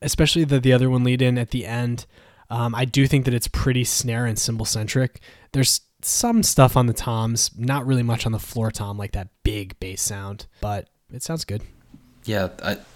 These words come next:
Speaker 2: the one note that I had just kinda confirms what you were talking about earlier.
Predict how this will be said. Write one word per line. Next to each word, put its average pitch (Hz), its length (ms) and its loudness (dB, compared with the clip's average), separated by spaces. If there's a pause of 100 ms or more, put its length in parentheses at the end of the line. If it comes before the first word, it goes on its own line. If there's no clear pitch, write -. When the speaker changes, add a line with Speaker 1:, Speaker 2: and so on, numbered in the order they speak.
Speaker 2:
the 110 140 -2
one 123 300 -2
note 104 220 0
that 82 100 -4
I 82 80 -2
had 87 260 -6
just - 180 -8
kinda 90 180 -6
confirms 92 600 -8
what 107 80 -8
you 78 100 -4
were 95 80 -4
talking - 360 -8
about 76 320 -6 (200)
earlier. 80 500 -8